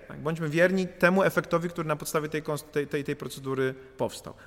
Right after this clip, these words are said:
Bo ta, ten dyskurs uprawomocnił nam to, co ustaliliśmy i uwaga, to jest najważniejsze, nie mamy innych metod uprawomacniania. Nie ma innych metod. Inną metodą jest tylko narzucenie jednego przez drugiemu,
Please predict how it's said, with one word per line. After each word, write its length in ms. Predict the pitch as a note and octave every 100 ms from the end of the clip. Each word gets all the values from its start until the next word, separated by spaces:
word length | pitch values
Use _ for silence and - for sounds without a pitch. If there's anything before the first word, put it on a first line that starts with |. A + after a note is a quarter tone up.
| -
Bo 440 | B2+ C#3 - - -
ta, 240 | A3 B3
ten 280 | E3+ G#3 G#3+
dyskurs 680 | G3 - - C3 D#3 - - - -
uprawomocnił 960 | G3 F#3+ A3 G3 G#3 G3+ G3+ - D#3 C3+
nam 280 | C3+ B2+ A#2+
to, 140 | D3+ D3
co 140 | D3
ustaliliśmy 760 | B2+ - B2+ G#2+ G2+ - C3 F3 -
i 60 | F3+
uwaga, 400 | F#3+ F3 D#3+ E3
to 100 | E3+
jest 120 | D#3
najważniejsze, 680 | D3+ C3 A#2 A2+ G#2 C#3+ E3 - - - -
nie 180 | D#3 A3
mamy 280 | C4+ C#4+ B3+
innych 480 | B3 A#3 F#3+ F3 D#3+
metod 360 | D3 - F#2 - -
uprawomacniania. 840 | C3+ C#3+ C3 B2+ A#2+ A2+ F2+ F#2
Nie 220 | F#3+ C#4+ C#4+
ma 120 | G#3+
innych 380 | G3 F#3+ F#3 G3
metod. 300 | E3+ - - - - - - _ _ _ _ - -
Inną 300 | G3+ C#4 C#4
metodą 420 | B3 A3+ A3 A#3 A3+
jest 120 | G3+
tylko 220 | A#3+ A3
narzucenie 640 | F#3+ G3+ F#3+ - A#3 A3
jednego 360 | G3 F3 F#3 F3
przez 200 | E3+ D#3
drugiemu, 400 | D3 C3 A2+